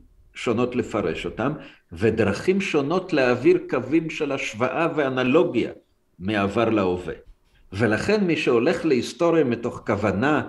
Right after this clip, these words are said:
ל-, כמו שפעם היה ויכוח, פעם היה ויכוח, אמ, ל-,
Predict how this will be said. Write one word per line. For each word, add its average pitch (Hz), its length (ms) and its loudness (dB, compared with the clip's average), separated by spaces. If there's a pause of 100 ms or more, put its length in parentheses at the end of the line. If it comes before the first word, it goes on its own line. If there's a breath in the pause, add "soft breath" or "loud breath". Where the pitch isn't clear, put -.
(1300)
ל-, 107 420 2
כמו 104 180 -4
שפעם 117 500 2
היה 110 260 4
ויכוח, 98 500 -4
פעם 113 220 0
היה 107 220 2
ויכוח, - 600 -4
אמ, 87 220 -6
ל-, 82 80 -6